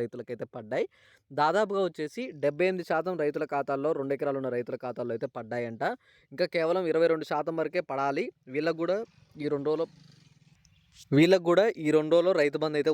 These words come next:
వస్తున్నట్లు మనకైతే కొన్ని అప్‌డేట్స్ అయితే వచ్చాయన్నమాట. ఒకవేళ మీకు గనక ఇంకా రైతు బంధు రాకపోతే, అరెకరం ఉన్నా,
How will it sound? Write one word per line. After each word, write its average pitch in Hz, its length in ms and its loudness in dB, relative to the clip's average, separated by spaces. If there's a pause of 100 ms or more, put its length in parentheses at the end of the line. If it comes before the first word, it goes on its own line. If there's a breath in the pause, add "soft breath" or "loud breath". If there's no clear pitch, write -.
వస్తున్నట్లు 139 480 -2
మనకైతే 139 480 -2
కొన్ని 127 180 -4
అప్‌డేట్స్ 127 360 -4
అయితే 131 160 -2
వచ్చాయన్నమాట. 120 600 -4 (480 soft breath)
ఒకవేళ 175 380 2
మీకు 190 260 0
గనక 170 200 0 (140)
ఇంకా 151 180 -2
రైతు 147 240 2
బంధు 156 180 0
రాకపోతే, 135 440 0
అరెకరం 139 420 0
ఉన్నా, 139 220 -2